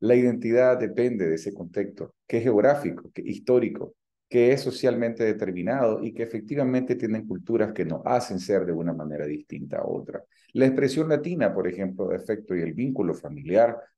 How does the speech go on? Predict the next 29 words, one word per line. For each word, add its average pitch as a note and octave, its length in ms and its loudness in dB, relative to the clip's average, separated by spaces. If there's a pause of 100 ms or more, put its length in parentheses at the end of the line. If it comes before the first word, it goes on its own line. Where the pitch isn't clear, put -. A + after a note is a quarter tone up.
funciona C#3 340 -2
diferente B2+ 560 0
como D#2+ 220 -10
funciona A2+ 360 -8
en - 80 -8
países G2 320 -2
nórdicos. - 600 -2 (360)
Esto G2 200 -2
ha G2 40 0
tenido G#2+ 340 2
que A2 100 0
ver G#2 180 2
probablemente G2 580 0
con F2+ 160 -10
cómo G2 360 -4 (100)
hemos G2 260 0
convivido F#2+ 520 -2
de F2+ 80 2
una F2+ 160 -2
manera F2 320 -2
diferente F2 480 -4
en E2+ 80 -8
cuanto D#2+ 220 -6
a D#2 40 -6
la C#2+ 80 -4
distancia F#2+ 500 0
y E2 80 -2
el D#2+ 100 -4
espacio. A#2+ 480 0